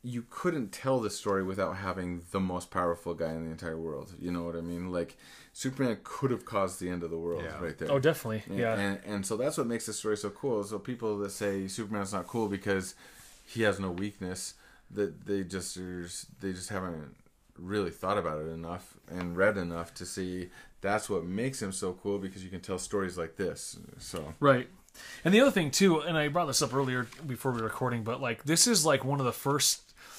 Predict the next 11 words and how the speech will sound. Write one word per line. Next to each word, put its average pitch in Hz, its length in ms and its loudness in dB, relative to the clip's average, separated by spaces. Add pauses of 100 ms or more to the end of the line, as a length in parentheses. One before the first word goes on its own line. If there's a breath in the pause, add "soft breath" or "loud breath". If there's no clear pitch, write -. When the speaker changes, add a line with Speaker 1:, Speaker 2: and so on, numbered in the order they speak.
(100)
Speaker 3:
this 180 120 4
is 170 40 4
probably 180 200 10
the 143 180 4
first 147 440 4
deconstruction 135 640 2
of 120 100 2
a 113 40 0
superhero 113 680 2
storyline 110 540 2
I've 104 320 -6